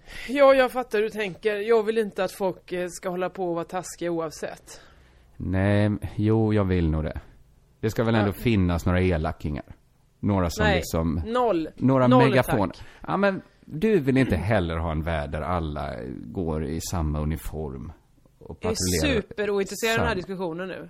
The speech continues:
Speaker 1: Jag är så
Speaker 2: Hur kan
Speaker 1: fruktansvärt
Speaker 2: du
Speaker 1: trött på
Speaker 2: vara
Speaker 1: det.
Speaker 2: det? Ja, ja.
Speaker 1: Alltså
Speaker 2: Då får du kontra med något bättre.
Speaker 1: <laughs> Ehm,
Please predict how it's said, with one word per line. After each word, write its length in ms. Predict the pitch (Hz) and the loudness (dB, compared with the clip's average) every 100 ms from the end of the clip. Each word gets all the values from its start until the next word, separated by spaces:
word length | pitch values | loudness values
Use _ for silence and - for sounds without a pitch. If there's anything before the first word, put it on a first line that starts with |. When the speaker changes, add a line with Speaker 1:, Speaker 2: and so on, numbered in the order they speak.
| - | -14
Speaker 1:
Jag 60 | 202 | -12
är 20 | |
så 100 | 202 | -12
Speaker 2:
Hur 220 | - 175 | 2 4
kan 0 | |
Speaker 1:
fruktansvärt 400 | 233 - 262 240 | 4 4 2 4
Speaker 2:
du 60 | 240 | 0
Speaker 1:
trött 120 | 202 | 0
på 80 | 240 | 2
Speaker 2:
vara 200 | 254 240 | 2 2
Speaker 1:
det. 80 | 127 | 2
Speaker 2:
det? 180 | 78 64 - - _ - | 0 -6 -16 -20 _ -8
Ja, 200 | 113 156 | 0 4
ja. 200 | 156 139 143 | 6 4 2
Speaker 1:
Alltså 240 | - 262 277 - - - - - - - | 0 -2 -4 -18 -20 -10 -8 -8 -12 -4
Speaker 2:
Då 120 | 156 | -4
får 120 | 180 | 0
du 60 | 175 | -2
kontra 440 | 190 180 135 127 | 2 0 2 0
med 80 | 123 | 2
något 140 | 123 | 0
bättre. 540 | 117 101 - 123 - - | -2 -4 -6 -6 -6 -8
Speaker 1:
<laughs> 1120 | - - - - - - - - - - - | -16 -20 -20 -20 -20 -20 -20 -20 -20 -20 -10
Ehm, 1500 | - 208 208 208 202 202 208 202 202 196 196 196 190 190 | -2 2 4 6 6 6 6 6 4 0 -6 -14 -12 -14